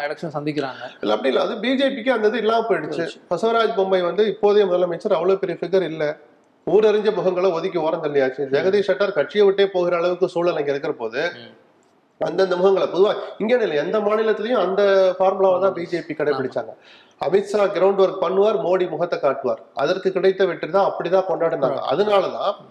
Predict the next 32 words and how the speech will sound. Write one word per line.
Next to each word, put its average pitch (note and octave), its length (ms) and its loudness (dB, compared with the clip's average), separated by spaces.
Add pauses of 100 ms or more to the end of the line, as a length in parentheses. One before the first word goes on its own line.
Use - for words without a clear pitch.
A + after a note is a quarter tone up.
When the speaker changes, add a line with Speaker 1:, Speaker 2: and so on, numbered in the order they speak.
(400)
Speaker 2:
இது E3+ 180 2
ஏதோ G3+ 200 6
உள்ளூர்ல G#3 520 2
பி G3 160 0
ஜே G3+ 120 2
பியினர் F#3+ 280 0
கோஷ்டினாலதான் F#3 680 4
இவன் F3 160 -4
தோல்வி F3 340 0
அடைஞ்சிடுச்சுன்னு D#3 720 -4
சொல்றதை D#3+ 340 -2
மற்றவர்கள் C#3+ 420 -2
ஏற்க D3+ 240 -2
மறுக்கிறாங்க. C3 480 -4
இதுவும் A3 380 0
பிரதமர் F#3 340 0
மோடிக்கு E3+ 400 -4
கிடைத்த D3+ 260 -4
தோல்வின்னு D3+ 320 -2
தான் D3 140 0
எடுத்துக்கணும். B2 400 -6
Speaker 1:
ம். B2+ 180 -20 (340)
Speaker 2:
இவர் F#3+ 240 2
முகத்துக்காக A3 540 0
தானே A#3 160 2
மற்ற G3+ 280 0
மாநிலங்களை G3+ 480 2
ஜெயிக்கிறாங்க. E3+ 600 0 (480)
அதையெல்லாம் G#3 460 2
மோடிக்கு G#3 240 0
கிடைத்த F#3+ 260 0
வெற்றின்னு F3+ 320 0